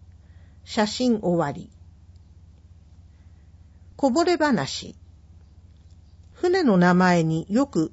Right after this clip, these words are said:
丸がついているのはどうしてでしょう。古くは問屋のことを問丸と言っていたため、問屋が所有する船にも丸を使うようになっ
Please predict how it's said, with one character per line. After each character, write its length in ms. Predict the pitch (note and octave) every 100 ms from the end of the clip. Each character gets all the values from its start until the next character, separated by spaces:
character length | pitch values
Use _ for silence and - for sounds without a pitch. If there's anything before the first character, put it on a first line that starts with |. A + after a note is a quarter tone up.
| -
丸 420 | F#3+ A3 C#4+ - -
が 240 | A#3 C#4
つ 180 | - D#4
い 100 | A#3+
て 140 | F3
い 80 | D#3+
る 120 | D#3
の 120 | D#3+ C3+
は 140 | C#3+
ど 220 | E3 D4
う 40 | D#4
し 120 | -
て 140 | D#3+
で 100 | C3+
し 180 | - -
ょ 240 | B2+ - -
う。 40 | - - - - - - - - - - - - -
古 260 | - F4 F#4+
く 140 | -
は 160 | E3+ D3+
問 320 | - D4 F4
屋 120 | E4+
の 120 | D4+
こ 160 | D4 C#4
と 200 | - A#3+
を 260 | C3 A2+ - -
問 240 | A#3 E4
丸 280 | E4 D#4 C#4+
と 120 | C4
言 120 | A#3
っ 20 | G#3
て 200 | - G3
い 100 | F#3
た 140 | F3+
た 140 | F3
め、 240 | D#3+ D3+ - - - -
問 260 | - C#4+ E4+
屋 140 | D#4+
が 140 | D4 C#4+
所 200 | - A#3+
有 240 | B3+ C#4+
す 160 | - A#3+
る 100 | B3
船 280 | D4 B3 F3+
に 140 | C#3+
も 220 | A#2+ - -
丸 440 | G3 G3+ G#3+ C#4 - -
を 140 | B3
使 320 | C4 - C#4 C#4+
う 120 | C4+
よ 180 | C#4 A#3+
う 60 |
に 160 | E3 D#3
な 160 |
っ 40 | D#3+